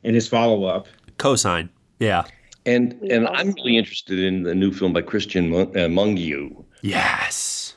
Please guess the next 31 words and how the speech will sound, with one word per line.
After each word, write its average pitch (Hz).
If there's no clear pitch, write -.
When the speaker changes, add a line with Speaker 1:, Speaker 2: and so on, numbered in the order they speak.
Speaker 3:
Four -
months, 110
three 117
days, 101
uh, 110
three -
weeks, 135
two 135
days. 104
That 180
is, 147
like, 104
one 104
of 104
the 90
best 101
Cannes 90
Palme 82
d'Or 82
winners, 85
and -
I'm 95
just -
really 101
excited 87
to 71
see 87
what 73
he's 76
doing 80
next. -